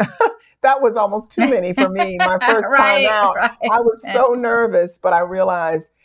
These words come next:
Speaker 1: that's another thing I tell my clients. Even if you're nervous on the inside, you can't show it on the outside. You have to come across as being credible and having authority in your field, because there's so many people watching. And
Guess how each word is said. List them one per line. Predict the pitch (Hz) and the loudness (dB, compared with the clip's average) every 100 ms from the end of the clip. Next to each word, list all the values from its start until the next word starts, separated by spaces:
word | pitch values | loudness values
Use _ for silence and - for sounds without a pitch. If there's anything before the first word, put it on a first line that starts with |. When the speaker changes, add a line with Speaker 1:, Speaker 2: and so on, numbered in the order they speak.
| _ | _
Speaker 1:
that's | 208 214 | -2 -2
another | 214 190 202 | -2 -2 -4
thing | 196 175 | -6 -6
I | 160 | -6
tell | 202 | -6
my | 151 143 | -8 -8
clients. | 151 156 156 143 - _ _ _ _ _ - | -12 -12 -12 -12 -16 _ _ _ _ _ -8
Even | 226 240 247 | -6 -4 -4
if | 226 196 | -6 -6
you're | |
nervous | 170 165 165 - | -6 -8 -10 -10
on | 151 | -8
the | 139 139 | -8 -8
inside, | 156 170 - 131 131 | -10 -10 -10 -8 -6
you | 135 | -8
can't | - 165 175 185 | -12 -10 -8 -8
show | - - 165 151 | -12 -4 0 0
it | |
on | 131 143 | 0 -6
the | 139 | -8
outside. | - 156 156 160 131 | -8 -8 -8 -6 -6
You | 139 | -8
have | 156 175 | -14 -12
to | 151 | -14
come | - - 180 | -14 -12 -10
across | 170 - 185 170 160 - - | -10 -6 -2 -2 -2 -6 -10
as | 147 135 | -8 -8
being | 143 143 135 | -6 -4 -4
credible | 139 - 170 180 170 180 170 165 _ _ - | -8 -6 -2 -2 0 0 0 -2 _ _ -10
and | 160 | -8
having | 170 170 156 147 | -6 -6 -6 -6
authority | 151 - 175 180 196 156 127 - | -10 -10 -2 0 2 0 -2 -6
in | 143 | -8
your | 139 | -8
field, | 135 - 208 214 139 - - - _ _ - | -8 -8 -6 -4 -4 -4 -10 -16 _ _ -6
because | 185 196 | -2 0
there's | 180 180 175 | 0 -2 -2
so | 233 | -2
many | 240 202 | -2 -4
people | 208 185 156 | -8 -4 -4
watching. | 135 135 139 156 - 123 - - - - | -2 -2 -2 -6 -12 -12 -12 -16 -20 -12
And | 156 151 151 151 | -8 -4 -4 -6